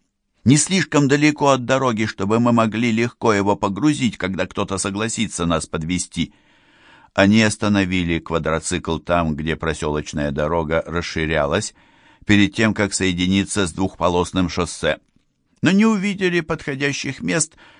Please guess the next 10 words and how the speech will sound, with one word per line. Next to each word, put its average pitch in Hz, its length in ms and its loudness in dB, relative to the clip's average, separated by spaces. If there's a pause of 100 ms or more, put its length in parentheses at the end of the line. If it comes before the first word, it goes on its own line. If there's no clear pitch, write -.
(220)
чтобы 131 320 4
надежно 127 520 2
спрятать 117 520 -2
чемодан. 85 500 0 (840)
По 85 60 2
обе 160 280 4
стороны 135 500 0
шоссе 101 440 -4
высились 87 560 -2
деревья, 69 600 -4